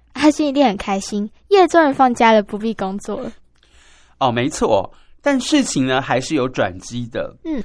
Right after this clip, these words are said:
Speaker 2: 阿火就请求小老鼠小杰把他抬去二手厨具店，
Speaker 1: 嗯。
Speaker 2: 寻找新的工作机会。
Speaker 1: 嗯。
Speaker 2: 而阿星呢，则表示我要继续在仓库间里待着，多爽啊！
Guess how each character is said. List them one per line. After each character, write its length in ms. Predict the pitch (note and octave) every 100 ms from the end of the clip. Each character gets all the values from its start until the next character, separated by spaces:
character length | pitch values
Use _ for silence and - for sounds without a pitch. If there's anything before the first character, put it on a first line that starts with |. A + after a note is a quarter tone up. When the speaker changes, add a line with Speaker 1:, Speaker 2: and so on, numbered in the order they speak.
| -
Speaker 2:
阿 160 | - C4+
火 240 | C4+ C3
就 160 | A#2+ A2+
请 200 | - G#2+
求 220 | A#2+ A2+
小 180 | A#2 G2+
老 160 | G#2+
鼠 320 | G#2 - F#2+ -
小 260 | - A2 F#2
杰 320 | - G2 G#2 - _ _ -
把 140 | A2
他 200 | G#2+ E3
抬 240 | E3+ C3+ A2+
去 220 | - D3 -
二 220 | G3+ E3
手 320 | B2+ G2 F2
厨 260 | - - G2
具 240 | - B2 G2
店， 280 | A#2+ F#2+ D2+ -
Speaker 1:
嗯。 120 | E4
Speaker 2:
寻 220 | B3+ D3 G#3+
找 260 | F3+ G2+
新 320 | F#2 - D3
的 100 | C#3
工 220 | A#2 B2 A#2+
作 180 | B2
机 240 | G#2 - G#2+
会。 240 | - F2+ - -
Speaker 1:
嗯。 240 | D4+ A3+ G3+
Speaker 2:
而 140 | E3+ -
阿 180 | A#3 C4
星 240 | C4 C4
呢， 160 | B3 D3
则 160 | C#3+
表 240 | C3+ B2 F#2+
示 340 | - D3+ A2+ - -
我 80 | A2+
要 140 | A#2 C3+
继 240 | - F3+
续 180 | - C#3+
在 340 | C#3 C3 G#2+ - _ _
仓 240 | - - D#3
库 200 | - D3
间 200 | C#3+ B2+
里 160 | A2 F2 -
待 240 | B2 C3
着， 360 | C3+ A2 - - - - -
多 160 | D#3
爽 400 | F3 - B2+ C#2+ -
啊！ 160 | -